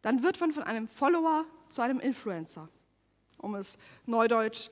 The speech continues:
auszudrücken. In den sozialen Medien sind Follower die Leute, die einfach irgendeinem anderen folgen, die gerne kein-,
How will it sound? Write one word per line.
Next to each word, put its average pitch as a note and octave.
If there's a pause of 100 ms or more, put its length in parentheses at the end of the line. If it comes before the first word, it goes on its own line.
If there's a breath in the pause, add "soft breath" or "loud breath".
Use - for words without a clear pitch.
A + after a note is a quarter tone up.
(160 soft breath)
auszudrücken. - (300 loud breath)
In C4
den C#4
sozialen D#4+
Medien D#4
sind B3+
Follower D#4
die D4
Leute, D4 (580 loud breath)
die B3+
einfach B3+ (560)
irgendeinem A#3+
anderen A3
folgen, F3+ (540)
die G#3
gerne A#3 (260 loud breath)
kein-, B3